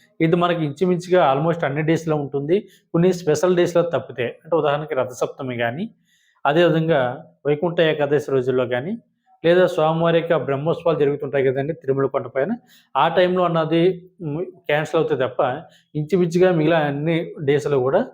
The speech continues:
శుభ్రం ద్వారా వన్ ఇయర్ లోపు ఉన్నటువంటి పిల్లలకి, పిల్లలకి అదేవిధంగా వారి తల్లిదండ్రులకి స్పెషల్ దర్శనం అన్నది ఉంటుందండి.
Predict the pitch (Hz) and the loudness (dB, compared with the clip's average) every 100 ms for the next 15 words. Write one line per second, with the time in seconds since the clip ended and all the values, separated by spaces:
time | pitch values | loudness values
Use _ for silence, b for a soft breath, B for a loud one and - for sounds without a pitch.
0 | b b _ 160 151 170 170 165 165 151 | b b _ -2 2 2 2 4 4 2
1 | 143 151 156 143 156 156 147 147 147 147 | 0 -2 0 0 0 -2 -2 -4 -2 -6
2 | - 131 131 131 _ _ _ _ _ 143 | -6 -4 -2 -2 _ _ _ _ _ 0
3 | 156 160 185 180 151 147 156 151 135 117 | 2 2 2 2 2 0 2 2 0 0
4 | 135 156 156 147 156 151 135 123 147 147 | 0 2 2 0 -2 -2 -4 -4 -4 -4
5 | 151 143 139 127 127 135 135 | -2 -4 -2 -4 -4 -4 0